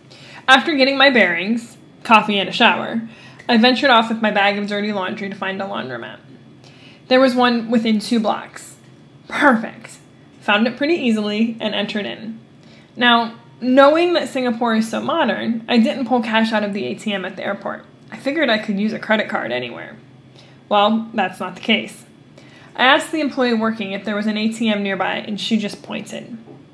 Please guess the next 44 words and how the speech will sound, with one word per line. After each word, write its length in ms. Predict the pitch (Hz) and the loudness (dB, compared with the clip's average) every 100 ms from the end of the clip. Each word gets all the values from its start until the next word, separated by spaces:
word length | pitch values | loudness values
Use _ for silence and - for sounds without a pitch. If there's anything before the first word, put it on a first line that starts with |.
| _ _ - - - - - - - - | _ _ -20 -20 -20 -20 -20 -20 -8 2
I 120 | 285 | 4
ended 200 | 349 294 | 6 4
up 100 | 240 | 2
finding 300 | 262 247 233 | 2 2 2
an 60 | |
A 120 | 226 214 | 2 2
T 160 | 214 | 0
M 120 | 202 | -2
on 100 | 190 | -2
Google 220 | 196 226 214 | 0 0 2
Maps 340 | 185 190 - | 0 -4 -4
about 220 | 208 - | -4 -4
twenty 240 | - 247 262 | -2 0 2
minutes 300 | 254 240 226 | 2 0 2
away 360 | 202 180 180 | 0 0 -4
and 160 | - 202 | -4 -2
made 200 | 208 208 | -2 -2
the 80 | 220 | -2
hike 240 | 208 202 | -4 -4
there 280 | 202 202 196 | 0 2 0
and 160 | 202 | -2
back. 400 | 190 - - - - - - - - - - | -4 -4 -12 -20 -20 -20 -20 -20 -20 -16 -2
I 120 | 226 | 2
had 180 | 226 226 | 4 4
a 100 | 214 | 2
fifty 500 | - - 269 - 311 | -2 -4 -2 0 4
dollar 400 | 247 214 208 214 | 6 6 2 -2
Singapore 600 | - 233 220 214 214 196 | -4 -2 0 0 -2 -2
bill. 400 | 175 - - - - _ _ - - - - | -4 -8 -10 -18 -20 _ _ -20 -20 -20 -2
Well, 480 | 220 196 196 349 - - - - - - - | 0 2 2 0 -2 -16 -20 -20 -20 -20 -12
turns 260 | 208 202 | -8 -2
out 140 | 214 220 | -2 -2
the 60 | |
coin 280 | 226 330 339 | -4 -2 0
machine 300 | 294 - 262 | -2 -2 -2
at 100 | 233 | 0
the 60 | 254 | 0
laundromat 680 | 226 214 202 180 185 - | 0 0 -2 -6 -6 -8
can 140 | 240 233 | -10 -6
only 320 | 233 247 254 | -4 0 2
accept 420 | 240 220 240 220 - | 2 -2 -6 -6 -8
twenty 340 | - 381 320 | -6 -2 0
dollar 320 | 196 110 120 | 0 0 -4
bills. 500 | 117 80 87 - - | -6 -10 -10 -14 -18